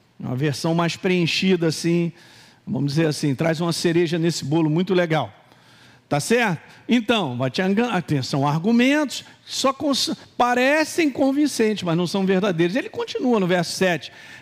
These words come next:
"Olha, desde que as raízes de vocês se aprofundem nele, e extraiam dele, do Senhor Jesus, a sua, que ele é a verdade, a palavra,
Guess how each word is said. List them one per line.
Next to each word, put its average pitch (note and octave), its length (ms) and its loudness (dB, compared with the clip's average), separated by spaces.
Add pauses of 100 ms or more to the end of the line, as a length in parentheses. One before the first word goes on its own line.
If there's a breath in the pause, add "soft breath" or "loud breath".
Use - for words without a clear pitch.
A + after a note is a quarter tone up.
"Olha, E3+ 240 0
desde G3+ 340 0
que - 80 -2
as G3 160 2
raízes F#3+ 460 2
de F#3+ 100 0
vocês F#3+ 480 2
se A3 100 0
aprofundem A3+ 680 0
nele, G#3 600 2 (560 loud breath)
e A3 140 4
extraiam G#3 600 0
dele, G3+ 420 2
do G#3+ 140 -2
Senhor G3 360 2
Jesus, G3+ 540 2
a G3+ 60 2
sua, E3+ 380 0
que D#3+ 120 -2
ele F3 220 4
é D#3 80 2
a D#3+ 60 2
verdade, F#3 540 0
a F3 60 0
palavra, G3+ 640 2